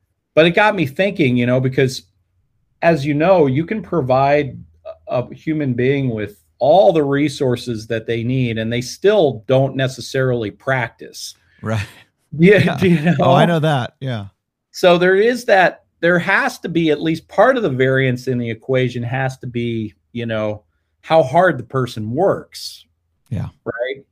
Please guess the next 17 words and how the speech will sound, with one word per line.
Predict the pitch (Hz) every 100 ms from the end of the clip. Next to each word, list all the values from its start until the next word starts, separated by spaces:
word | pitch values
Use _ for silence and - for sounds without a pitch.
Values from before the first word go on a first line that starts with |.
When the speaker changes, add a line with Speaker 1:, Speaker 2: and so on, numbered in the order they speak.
| -
Speaker 1:
So | - 147 143 -
I | -
guess, | 143 175 175
but | - 143
the | 139
question | 135 156 156 - 139
for | 131 120
me | 139 151
is, | 113 101
well, | 110 120
how | 113 156
much | 156 156 -
of | 123
it | 120 120 - _ _ _ -
is | 160 147 -
that? | 107 95 98
Like, | 113 104